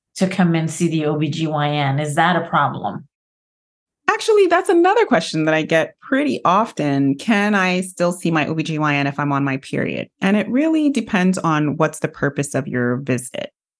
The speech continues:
Speaker 2: If you are coming to the O B G Y N to have your annual exam and you happen to be on the lightest day of your period,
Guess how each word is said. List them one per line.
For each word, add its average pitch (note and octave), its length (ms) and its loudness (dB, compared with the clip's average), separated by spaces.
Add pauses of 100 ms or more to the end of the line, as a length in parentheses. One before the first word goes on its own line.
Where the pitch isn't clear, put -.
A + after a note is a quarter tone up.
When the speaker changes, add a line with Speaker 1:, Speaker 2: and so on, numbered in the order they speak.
(560)
Speaker 2:
If E4 220 2
you F4 80 2
are D4 100 2
coming G#3+ 340 0
to G#3+ 120 -4
the F#3+ 100 -2
O F3 80 0
B F3+ 100 0
G F3 160 -2
Y E3 200 2
N D#3 280 0
to E3 120 -6
have D#3 280 -2
your D3 440 2
annual E3 420 0
exam C#3+ 880 -2
and D#3+ 260 2
you E3 100 2
happen F#3+ 400 0
to G3+ 120 -4
be D3+ 460 0
on D3 280 -4
the D3 100 -4
lightest D3+ 400 0
day D3 140 0
of D3 140 -2
your D3+ 80 0
period, C3+ 640 -2